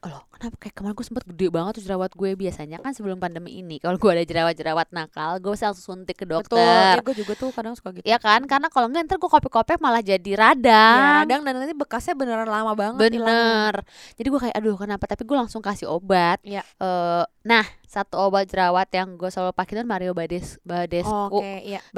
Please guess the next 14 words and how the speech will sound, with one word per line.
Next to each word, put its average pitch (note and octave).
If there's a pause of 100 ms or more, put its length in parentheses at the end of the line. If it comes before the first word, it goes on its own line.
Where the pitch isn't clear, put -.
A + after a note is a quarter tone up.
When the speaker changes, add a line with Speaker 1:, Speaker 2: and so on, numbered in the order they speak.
(100)
Speaker 1:
Badescu - (120)
yang G3
Speaker 2:
Iya. F#3+
Speaker 1:
lo-, F#3+
hair, F#3+ (200)
eh, - (140)
dry G#3
lotion G3+
Speaker 2:
Iya, G#3
Speaker 1:
itu. G3
Buat G3
Speaker 2:
betul. F#3+
Speaker 1:
gue A3+
sangat G3+